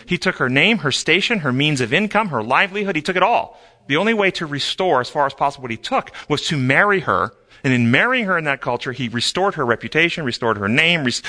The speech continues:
gave her place, station, everything. So it was an act of selflessness on his part. This is when it stopped becoming sin. All right, M-, Wednesday's lesson,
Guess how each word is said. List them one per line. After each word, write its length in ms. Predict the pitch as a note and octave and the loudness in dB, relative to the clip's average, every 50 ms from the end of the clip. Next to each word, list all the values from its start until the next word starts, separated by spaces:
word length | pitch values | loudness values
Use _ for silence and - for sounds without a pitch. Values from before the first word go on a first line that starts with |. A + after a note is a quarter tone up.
| - - - | -10 -8 -2
gave 160 | - B2+ A2+ | -2 -2 0
her 100 | - A2 | 0 -4
place, 360 | - - - D#3+ E3+ E3+ - | -6 -2 0 0 0 0 -2
station, 560 | - - - D3+ D3+ D3+ - - E3 D#3 D3+ - | -4 -4 0 0 0 0 -2 -2 -4 -4 -4 -4
everything. 460 | - C#3+ D3+ D3+ C#3 - - F#2 - _ _ _ _ _ _ _ _ _ _ _ - _ _ _ - _ _ _ _ | -4 -2 0 0 0 0 -2 -4 -4 _ _ _ _ _ _ _ _ _ _ _ -20 _ _ _ -20 _ _ _ _
So 300 | - - D#3+ C#3+ C#3 - | 0 2 2 2 2 2
it 60 | - | 2
was 160 | C#3+ C#3 C3 | 2 2 0
an 80 | C3 C3+ | 0 0
act 340 | - B2+ C#3+ D#3 D3+ - D3+ | 0 0 0 0 -2 0 2
of 240 | B2 A2+ G#2 - - _ _ _ - | 0 0 0 -4 -14 _ _ _ -8
selflessness 1120 | - - - F#3 F#3+ A3+ A3 - - B2+ A#2 A2 - - G#2 F#2+ F2 F2 - - - - _ _ _ _ _ _ _ _ _ _ _ _ _ _ _ _ - | -4 -2 2 2 2 2 0 -4 -4 -4 -4 -4 -4 -6 -4 -4 -4 -4 -4 -4 -6 -6 _ _ _ _ _ _ _ _ _ _ _ _ _ _ _ _ -2
on 120 | - A2 G#2+ | 0 2 2
his 160 | A2 G#2+ - | 2 2 0
part. 440 | - - A2+ E2 D#2+ - - - - _ _ _ _ _ _ _ _ - _ _ _ _ _ _ - - - - - | 0 0 0 0 0 -2 -6 -20 -20 _ _ _ _ _ _ _ _ -20 _ _ _ _ _ _ -20 -20 -16 -6 -4
This 220 | - A2+ - - | 0 2 2 2
is 180 | A#2+ G#2+ - - | 2 2 0 -2
when 220 | - G2+ G#2 G2 | 0 0 2 2
it 80 | G2 - | 2 0
stopped 280 | - - F2 F2 - | 0 0 0 -2 -2
becoming 320 | G2 - - F2 F2 F2 E2+ | -4 -4 -4 -2 -2 -4 -4
sin. 200 | - E2 - - _ _ _ _ _ _ _ _ _ _ - _ - _ _ _ - - _ _ _ - _ _ _ - - - _ _ - | -6 -8 -8 -12 _ _ _ _ _ _ _ _ _ _ -20 _ -20 _ _ _ -20 -20 _ _ _ -20 _ _ _ -8 -8 -8 _ _ -2
All 80 | - C3+ | 0 2
right, 160 | A#2+ G#2+ - | 2 2 0
M-, 160 | - A2+ C#3+ - - | 0 -2 -2 -2 0
Wednesday's 380 | D#3+ G3+ A#3+ A#3 G3 E3 - | 0 0 0 0 -2 -4 -2
lesson, 340 | - G#2+ F#2 - - C3+ D#3+ | 0 -2 -2 -2 -4 -6 -6